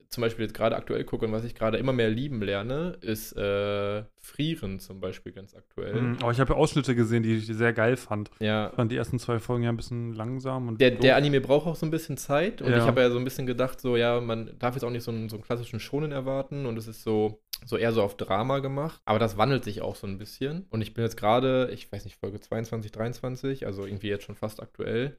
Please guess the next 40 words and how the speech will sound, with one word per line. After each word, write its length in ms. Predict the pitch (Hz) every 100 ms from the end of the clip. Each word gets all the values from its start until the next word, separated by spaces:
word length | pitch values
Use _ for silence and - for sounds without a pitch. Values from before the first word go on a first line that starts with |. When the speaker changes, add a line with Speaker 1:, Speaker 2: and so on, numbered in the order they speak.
| _
Speaker 1:
Es 160 | - 117
ist 160 | -
richtig 260 | 147 - -
geil 220 | 147 156
geworden. 420 | 107 95 95 95
Also 360 | - 104 110 -
auch 140 | 117 120
so 120 | 117
diese, 400 | 117 117 117 113
diese, 200 | 113 107
es 260 | 107 107 -
geht 220 | - 113
jetzt 80 | 110
um 60 |
so 60 | 104
eine 80 | 101
Magierprüfung. 1000 | 98 113 98 90 - 101 - 135 160 214 -
Speaker 2:
Ja. 280 | 123 117 139
Speaker 1:
Und, 500 | - 104 104 101 - -
äh, 260 | 98 98
es 120 | 98 -
macht 140 | -
richtig 180 | 151 170
Spaß 240 | - 156
zu 80 | 143
gucken. 380 | - 160 110 98 -
Speaker 2:
Okay. 160 | - 113
Speaker 1:
Also 200 | 110 107
es 160 | 110 120
ist, 280 | 117 - -
ist 160 | -
richtig 260 | 123 - -
geil. 300 | 120 135 143
Und, 180 | 120 - - _ _ -
ähm, 520 | 113 117 117 117 113 -
die 180 | 117 101
Welt 260 | 123 165 165
ist 220 | 110 -
so 220 | 107 101
sehr 300 | 95 101